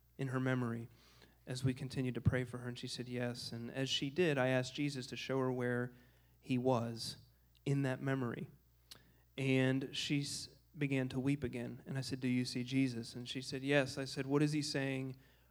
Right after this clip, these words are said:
or doing?" And she said, "He's hugging me." And she's weeping. And, um, and so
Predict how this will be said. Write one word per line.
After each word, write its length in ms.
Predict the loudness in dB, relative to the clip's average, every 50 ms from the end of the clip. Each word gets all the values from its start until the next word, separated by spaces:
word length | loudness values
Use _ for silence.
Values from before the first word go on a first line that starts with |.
| _ -6
or 80 | -4
doing?" 440 | 0 4 6 8 8 8 6 4 2
And 180 | 0 0 0 0
she 160 | 2 0 0
said, 420 | 0 2 2 4 4 4 4 2 -4 -10 -20 -20 _ _ _ _ _
"He's 200 | _ -8 -6 -2
hugging 340 | 2 2 2 4 2 0 -2
me." 160 | -4 -6 -8 -10 -18 -20 _ _ _ _ -20 _ _ _ _ -20 -20 -20 -20 -20 -20 -20 -20 -20 -20 -20 -20 -20 _ _ _ -2
And 580 | 2 4 6 6 6 6 4 4 2 0 0 -2
she's 280 | 0 2 2 2 0
weeping. 540 | 0 0 0 0 2 0 -2 -2 -2 -4 -6
And, 200 | -8 -8 -10 -14 -16 -18 _ _ _ -20 _ -20 -16 -12 -10 -6
um, 300 | -6 -4 -4 -4 -6 -8 -8
and 100 | -8 -8
so 340 | -2 0 0 0 0 -2 -4